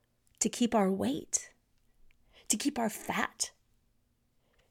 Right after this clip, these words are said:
to keep parts of our body that not only don't serve us, but are actively harming us. Let me tell you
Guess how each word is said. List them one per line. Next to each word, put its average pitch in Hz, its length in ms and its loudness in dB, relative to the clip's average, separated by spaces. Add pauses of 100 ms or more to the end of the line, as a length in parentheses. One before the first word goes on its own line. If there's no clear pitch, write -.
(160)
to 226 220 0
keep - 500 8 (160)
parts - 400 6
of 247 100 6
our 214 120 8
body 269 680 2 (800)
that 269 340 10 (180)
not 311 240 12 (100)
only 330 160 10
don't 262 280 10
serve 294 240 10
us, 359 140 6
but 311 120 6
are 302 180 10
actively 320 540 4 (160)
harming 359 600 0 (100)
us. - 400 -6 (1400)
Let 330 400 10
me 277 160 2
tell 330 420 6
you 262 340 4